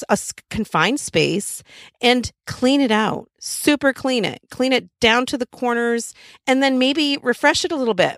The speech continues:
Put out a new tablecloth or put out something, um, like a nice decorative, uh, vase or something in a spot where you don't usually have it.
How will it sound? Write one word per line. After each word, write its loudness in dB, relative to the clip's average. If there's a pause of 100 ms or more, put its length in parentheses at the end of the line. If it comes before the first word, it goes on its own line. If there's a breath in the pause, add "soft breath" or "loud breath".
Put -2
out 4
a 2
new -2
tablecloth -4
or 0 (300 loud breath)
put 0
out 4
something, -2
um, 0
like 0
a -2
nice 0
decorative, -2 (100)
uh, 0
vase 2
or 0
something -4
in -4
a -4
spot 2
where -4
you -2
don't 0
usually 0
have 0
it. -6